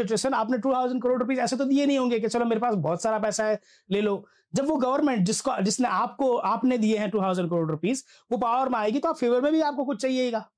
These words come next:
हो सकता है कॉन्ट्रैक्ट्स चाहिए होंगे, हो सकते हैं नॉर्म्स में कुछ ईजीनेस चाहिए होगी। तो गवर्नमेंट की पॉलिसी इन्फ्लुएंस हो रही है from the corporate। जब इस तरह से कॉर्पोरेट्स को हम प्रमोट करते हैं in, और उनका इंटरफे-, हमारा इंटरफेरेंस रहता है in the government policy, उसको कहते हैं क्रोनी कैपिटलिज्म।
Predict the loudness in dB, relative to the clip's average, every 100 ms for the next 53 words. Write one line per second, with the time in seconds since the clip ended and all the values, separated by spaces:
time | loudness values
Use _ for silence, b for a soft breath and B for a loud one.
0 | _ _ -6 -2 -2 -2 -4 -2 -2 -2
1 | -4 -4 -2 0 0 2 0 -2 -2 0
2 | 0 0 0 0 0 0 0 2 2 0
3 | 0 2 2 0 -4 B B -2 0 2
4 | 2 0 0 0 0 0 2 2 0 0
5 | 0 2 2 2 2 2 2 0 0 0
6 | 0 0 -2 -4 -6 -16 b b -6 -2
7 | 0 2 2 0 0 0 0 -2 0 0
8 | 0 0 0 0 0 -2 -4 _ _ _
9 | _ -2 0 2 0 0 0 0 0 0
10 | 0 0 0 0 0 0 0 0 0 0
11 | 0 0 2 2 0 -8 _ _ _ _
12 | _ _ -2 0 2 0 0 0 -2 -2
13 | -2 -2 -4 -2 -2 0 -2 -2 -2 -2